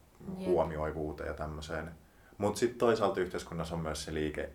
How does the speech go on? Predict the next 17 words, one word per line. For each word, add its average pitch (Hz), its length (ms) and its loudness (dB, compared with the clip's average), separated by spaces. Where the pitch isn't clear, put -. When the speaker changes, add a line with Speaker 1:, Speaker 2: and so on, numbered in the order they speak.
Speaker 2:
käynnissä 80 380 -4
taustalla, 73 480 0
että 73 180 -8
vaaditaan 76 480 2
enemmän 76 340 -2
semmoista 76 360 -10
spesialisoitumista, 73 1200 -4
että 76 200 -8
ei, 76 220 -6
ei, 76 420 -4
ö, 92 40 -2
oo 82 380 2
niin 80 220 -2
paljon 78 380 2
aikaa 78 360 6
semmoiselle 78 380 -4
vapaalle 76 680 2